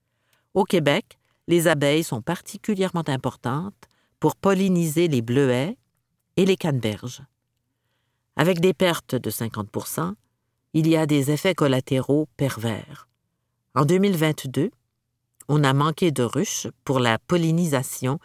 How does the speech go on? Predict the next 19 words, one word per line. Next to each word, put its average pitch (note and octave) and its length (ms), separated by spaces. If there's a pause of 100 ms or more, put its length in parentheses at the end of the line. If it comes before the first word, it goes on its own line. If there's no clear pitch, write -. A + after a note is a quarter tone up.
(240)
déplore C#3 640
monsieur C#3 560
Giovenazzo. B2 920 (760)
Le C#3 100
nombre E3 400
de D3+ 140
ruches D3 320
louées C3 420 (540)
est C#3 100
passé D3+ 380
de A2+ 100
cinquante-neuf D#3+ 760
mille D3 180
soixante-quatorze C#3 960 (420)
à C#3 180
quarante-trois F3+ 920
mille D#3+ 240
cent E3+ 240
dix-neuf. B2+ 640